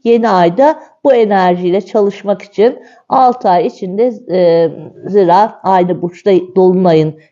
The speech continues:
gerçekleşeceği zaman olacak.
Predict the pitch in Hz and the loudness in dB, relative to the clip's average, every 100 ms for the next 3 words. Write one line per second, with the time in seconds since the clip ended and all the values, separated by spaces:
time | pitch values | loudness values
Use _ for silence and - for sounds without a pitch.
0 | _ 196 180 180 175 165 160 - 165 156 | _ -2 0 -2 -6 -4 -6 -6 -2 -2
1 | 151 - _ - 180 180 175 165 147 151 | -2 -10 _ -4 0 2 0 0 -2 -4
2 | 160 156 254 277 | -4 -2 -2 -2